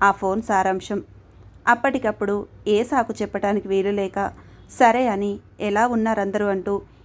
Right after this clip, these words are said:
ఏదో పొడిగా కుశల ప్రశ్నలు అడిగి ఫోన్ కట్ చేసింది వనజ. ప్రతిసారి ఆడపడుచు సెలవుల్లో భర్త పిల్లలతో కలిసి రావటము, ఇల్లు గుల్ల చేయటము పరిపాటైపోయింది. ఇంటెడు చాకిరితో పాటు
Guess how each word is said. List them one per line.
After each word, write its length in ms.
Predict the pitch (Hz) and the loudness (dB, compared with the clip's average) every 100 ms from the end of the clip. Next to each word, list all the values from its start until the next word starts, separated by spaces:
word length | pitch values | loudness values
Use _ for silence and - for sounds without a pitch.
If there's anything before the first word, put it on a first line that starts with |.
| - - | -8 2
ఏదో 280 | 220 240 262 | 2 4 2
పొడిగా 500 | 214 208 208 202 - - - | 2 0 0 -4 -8 -10 -2
కుశల 280 | 214 233 254 | 0 0 -2
ప్రశ్నలు 440 | 220 220 214 202 | -2 -2 -2 0
అడిగి 400 | 190 196 208 - - - | 0 0 -2 -4 -10 0
ఫోన్ 260 | 220 214 233 | 2 2 0
కట్ 260 | 208 - | -2 -2
చేసింది 480 | 196 185 190 196 190 - - | -8 -4 -4 -4 -4 -10 -4
వనజ. 340 | 196 196 202 202 190 - - - - - - - | 0 0 0 -2 -4 -8 -20 -20 -20 -20 -20 0
ప్రతిసారి 720 | 247 226 269 254 214 202 202 - - 220 | 4 4 2 0 0 -2 -6 -10 -6 0
ఆడపడుచు 640 | 202 226 226 202 208 202 - _ _ - | 2 2 -2 -4 -6 -6 -8 _ _ 0
సెలవుల్లో 580 | 240 247 269 220 202 196 - | 2 4 2 2 0 -2 -6
భర్త 320 | 214 196 185 240 | 0 0 2 -2
పిల్లలతో 460 | 233 208 202 202 | 0 0 0 -2
కలిసి 300 | 202 196 - | -2 -4 -2
రావటము, 560 | 202 190 190 190 196 - - - _ - | 0 0 0 -2 -2 -6 -12 -20 _ -2
ఇల్లు 240 | 240 247 | 2 2
గుల్ల 300 | 247 208 208 214 | 2 2 2 0
చేయటము 400 | 202 202 196 202 - - _ | -2 -2 -2 -4 -6 -16 _
పరిపాటైపోయింది. 1000 | 214 202 220 220 214 202 202 196 196 208 - - - - - - | -2 0 0 0 0 -2 0 -2 -2 -4 -8 -20 -20 -20 -8 0
ఇంటెడు 360 | 247 254 254 | 2 4 2
చాకిరితో 520 | 247 208 190 233 220 220 | 0 -2 0 -2 -2 0
పాటు 440 | 208 196 202 | 0 0 -2